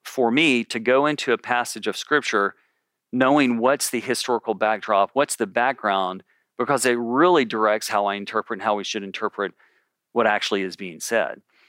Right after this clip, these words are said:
So we know that money is a good thing. God's not opposed to money.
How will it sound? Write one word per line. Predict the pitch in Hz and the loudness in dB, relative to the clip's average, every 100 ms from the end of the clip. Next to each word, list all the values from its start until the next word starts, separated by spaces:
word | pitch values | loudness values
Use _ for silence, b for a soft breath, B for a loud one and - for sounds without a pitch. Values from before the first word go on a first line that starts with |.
| b - | b -2
So | - 127 92 - _ _ _ _ _ _ | 2 4 2 -4 _ _ _ _ _ _
we | 131 131 | 0 4
know | 160 | 4
that | 196 165 | 4 4
money | 123 135 | 2 2
is | 131 127 | 0 -2
a | |
good | 110 127 | 0 -2
thing. | - 101 95 | 0 -6 -2
God's | 101 101 127 - | 0 0 0 -2
not | 107 107 113 - | 0 2 2 -2
opposed | 107 - 101 95 - | -10 -4 -2 -2 -8
to | 98 | -6
money. | 107 139 69 57 | -2 -2 -4 -16